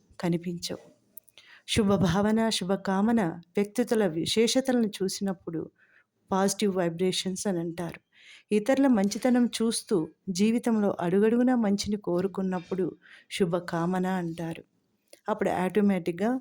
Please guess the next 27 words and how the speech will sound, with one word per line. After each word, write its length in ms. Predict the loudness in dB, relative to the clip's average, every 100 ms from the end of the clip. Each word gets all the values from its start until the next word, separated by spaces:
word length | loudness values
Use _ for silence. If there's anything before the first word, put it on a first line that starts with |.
| -2
మనలో 320 | -2 0 -2 -2
నెగిటివ్ 380 | -2 0 0 0
ఆలోచనలు 560 | 0 -4 -6 -6 -8
తొలగిపోతాయి. 720 | -6 -6 -4 -4 -6 -8 -8 -12 _ _ _ _ _ _
కృతజ్ఞతా 640 | 0 2 2 2 2 0 -2
భావం 380 | -2 -2 -2 -2
అంటే 280 | -4 -6 -8 -10 _ _ _ -2
మన 180 | 0
కుటుంబంలో 680 | 0 0 0 2 2 2 2 0 -4 _
సభ్యులు 420 | -4 -2 0 0
కానీ, 320 | -2 -4 -4 -4
స్నేహితులు 540 | -2 0 0 -2 -6
కానీ, 260 | -4 -6 -6
ఆఫీస్‌లో 500 | -4 -2 -2 -4 -6
వారు 240 | -8 -6 -8
కానీ 340 | -6 -4 -6 -10 _ _ -20 -4
మనకు 200 | 0 0
తెలియకుండా 540 | 0 2 2 4 2 2
ఏదో 220 | 0 0 2
మంచి 320 | 0 -2 -4
చేసి 280 | -4 -4 -4 -6
ఉంటారు. 380 | -8 -8 -10 -14 _ _ _ _ _ _ _ _ _ _ _ _
వారు 240 | 0 2 2
చేసిన 400 | 2 2 4 4
మంచి 320 | 4 2 0
పనిని 320 | 2 4 4
గుర్తుంచుకోవడం 840 | 2 0 2 0 0 -2 0 0